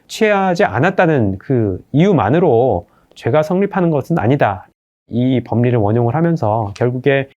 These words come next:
어, 고의, 미필적이나마 이제 고의가 있어야 비로소 형사처벌을 할 수 있다. 이 부분을 이제 확인을 했다고 보시면 됩니다. 이를 전제로 해서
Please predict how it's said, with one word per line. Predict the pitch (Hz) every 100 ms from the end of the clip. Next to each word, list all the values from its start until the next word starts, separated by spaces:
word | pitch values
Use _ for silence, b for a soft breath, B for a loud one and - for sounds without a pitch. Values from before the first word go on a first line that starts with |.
| _ _
어, | 123 107 101
고의, | - 156 135 92
미필적이나마 | 110 127 180 185 151 143 135 117 117
이제 | 113
고의가 | 110 135 160 175
있어야 | 123 - 120 123 143
비로소 | 139 113 110 135 135 139
형사처벌을 | 151 165 156 123 120
할 |
수 | 170
있다. | 123 - - 87 156 147
이 | 110
부분을 | 120 110 110 147 151
이제 | 104
확인을 | 90 143 151 127
했다고 | 170 151 120 120 123
보시면 | 101 107
됩니다. | 101 92 98 - - _ _ _ _ _ _ _ _ _
이를 | 147 175
전제로 | 135 127 147 147
해서 | 170 151 123 113